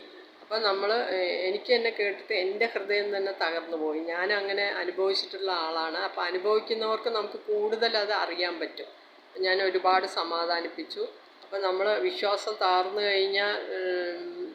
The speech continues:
ഏ, തകർന്നു പോയാൽ സംഭവിക്കുന്നത് നമ്മളുടെ ബന്ധം മാത്രമല്ല, നമ്മളുടെ ഹൃദയമാണ്. ഏ, ആ ഒരു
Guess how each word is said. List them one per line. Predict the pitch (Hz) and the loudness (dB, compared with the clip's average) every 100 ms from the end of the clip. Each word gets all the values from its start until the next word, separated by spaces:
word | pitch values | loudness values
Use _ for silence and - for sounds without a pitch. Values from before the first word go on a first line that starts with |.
| - | -6
ഏ, | 175 175 175 170 170 170 175 - | -2 -2 -2 -4 -4 -6 -8 -4
തകർന്നു | 180 175 180 208 | 0 0 0 0
പോയാൽ | 196 190 190 196 202 | 2 2 4 2 0
സംഭവിക്കുന്നത് | - 175 175 185 185 190 190 190 202 302 - - - - | -4 -6 0 2 2 0 -2 0 -2 -4 -10 -20 -20 -16
നമ്മളുടെ | 175 180 190 | -4 -2 0
ബന്ധം | 185 175 170 185 226 220 | 0 0 0 2 2 2
മാത്രമല്ല, | 185 170 185 170 160 156 165 | 0 0 -4 -4 -2 -2 -4
നമ്മളുടെ | 160 156 160 170 180 - | -6 -6 -4 -4 -6 -8
ഹൃദയമാണ്. | 170 170 202 214 175 151 127 - - - - - - - - - - | -2 2 2 2 0 -2 -4 -12 -20 -20 -20 -20 -20 -20 -20 -16 -6
ഏ, | 165 165 | -4 -2
ആ | 170 185 | 0 2
ഒരു | 208 208 196 | 4 4 2